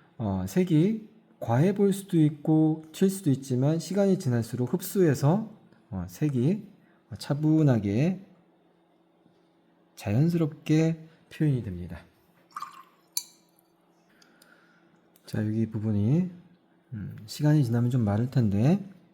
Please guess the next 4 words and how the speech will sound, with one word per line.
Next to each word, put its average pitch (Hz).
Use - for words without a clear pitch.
음, 98
마르면 113
이 104
외곽의 110